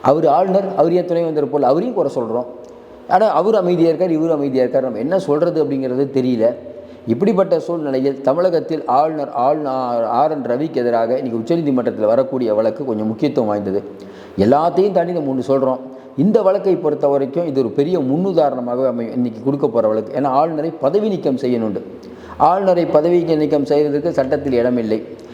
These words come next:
அவர் மேல கேஸும் போட முடியாது, அப்படி ஒரு கவசம் இருக்குது. ஆனா இதுல பாத்தீங்கன்னா நம்ம மம்தா பானர்ஜி அங்க இருக்கக்கூடிய ஆளுநர் ஒரு பாலியல் பிரச்சனை வரும்போது அந்த பெண்ணுக்கு வந்து ச-, அனுமதி கொடுத்தார்,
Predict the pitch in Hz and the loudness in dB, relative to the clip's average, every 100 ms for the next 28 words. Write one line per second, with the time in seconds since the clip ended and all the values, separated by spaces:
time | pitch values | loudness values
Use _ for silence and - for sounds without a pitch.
0 | - - 147 135 165 - 165 175 170 139 | -2 0 2 2 0 2 2 2 0 0
1 | 147 139 131 151 151 131 139 131 120 123 | 0 2 2 2 2 0 -2 -2 0 -2
2 | 147 147 127 104 95 90 117 131 127 117 | -2 0 0 -2 -4 -6 -2 0 0 0
3 | 101 135 139 131 147 196 - - - - | 2 0 0 -2 -2 -2 -6 -14 -18 -20
4 | - - - - - - 117 113 113 113 | -20 -20 -20 -20 -20 -2 2 4 4 4
5 | 110 110 107 113 160 190 156 147 120 - | 4 2 2 2 4 4 4 2 0 -6
6 | - - 113 147 170 170 147 139 127 139 | -10 -6 0 2 2 0 -2 0 2 2
7 | 143 151 131 127 147 156 139 127 120 131 | 0 0 0 0 2 0 -2 -4 -2 0
8 | 120 120 120 127 196 - - - - - | 0 2 0 2 0 -2 -10 -16 -16 0
9 | 131 131 - 156 196 160 135 160 208 143 | 2 4 2 2 2 2 0 0 -2 -2
10 | 117 - 131 110 107 - 165 269 196 151 | -8 -4 -2 0 -2 0 2 4 2 0
11 | 139 120 | 2 2